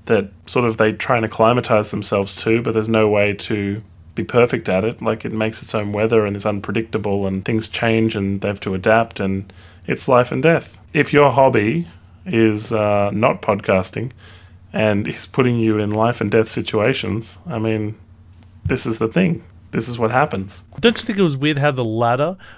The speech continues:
Speaker 2: was just long enough for that crevasse? Like, can't they get a bigger ladder? Like, a really massive one?
Speaker 1: I think that,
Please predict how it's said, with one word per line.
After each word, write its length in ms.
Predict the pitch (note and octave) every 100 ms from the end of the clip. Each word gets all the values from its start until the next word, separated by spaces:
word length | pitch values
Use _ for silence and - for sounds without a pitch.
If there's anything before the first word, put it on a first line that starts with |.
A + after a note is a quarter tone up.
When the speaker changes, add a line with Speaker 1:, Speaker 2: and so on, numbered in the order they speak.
| -
Speaker 2:
was 240 | C3 A2
just 640 | - - C#3 C#3 - - - -
long 380 | C#3 C3 C#3
enough 500 | C#3 C#3 D#3+ F3+ - - - _
for 200 | - D3
that 160 | B2+ -
crevasse? 560 | B2+ G#2+ A2 C#3 E3+
Like, 140 | E3 -
can't 200 | F#3 G3
they 100 | G3+
get 140 | E3+
a 40 | B2
bigger 400 | F2 - A#2 C3+
ladder? 420 | B2+ B2+ D#3+ A#3+ A#3 - - -
Like, 140 | - A#2+
a 40 |
really 440 | B2+ A#2+ C3+ C#3 C3
massive 480 | A2+ A2 - C#3+ B2+
one? 260 | D3 F#3 - _ _ - - _ _ -
Speaker 1:
I 80 | D3
think 800 | - - - A#3+ B3 A#3 - - - - - - - - -
that, 460 | D3 D3 D3 B2+